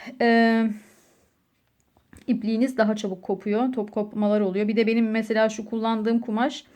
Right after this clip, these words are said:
e, keten bir kumaş. Keten kumaş pamuklu kumaştan daha çabuk, e, deforme eder ipliği. Çünkü sert bir dokudur.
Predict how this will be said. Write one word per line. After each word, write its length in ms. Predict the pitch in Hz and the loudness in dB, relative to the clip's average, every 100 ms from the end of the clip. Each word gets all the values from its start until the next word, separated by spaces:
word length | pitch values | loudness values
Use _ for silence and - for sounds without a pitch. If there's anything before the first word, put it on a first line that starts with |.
| - - - _ _ | -20 -20 -20 _ _
e, 300 | 202 196 196 | 0 2 0
keten 460 | 196 220 214 254 240 | -2 -4 2 2 2
bir 100 | 214 | -2
kumaş. 400 | 196 220 285 - | -2 -2 -2 -4
Keten 440 | - 233 254 269 | -4 -2 2 0
kumaş 500 | 269 233 214 311 - - - _ - | 0 0 0 -2 -4 -16 -20 _ -2
pamuklu 440 | 233 240 254 277 | 2 2 2 -2
kumaştan 600 | 277 233 220 220 285 277 | 0 0 0 0 0 4
daha 240 | 233 233 262 | 4 4 2
çabuk, 420 | 254 208 226 - | 2 0 -2 -2
e, 320 | 202 196 190 | 2 2 2
deforme 440 | 202 208 202 196 | 0 0 0 2
eder 280 | 190 185 175 175 | 2 2 0 -2
ipliği. 520 | 214 190 196 285 - _ _ - _ | -8 -2 0 -2 -4 _ _ -20 _
Çünkü 240 | - 240 349 | -2 0 0
sert 420 | 349 240 240 233 | 2 2 2 0
bir 100 | 208 | -2
dokudur. 580 | 190 190 180 254 359 | -2 -2 -4 -4 -6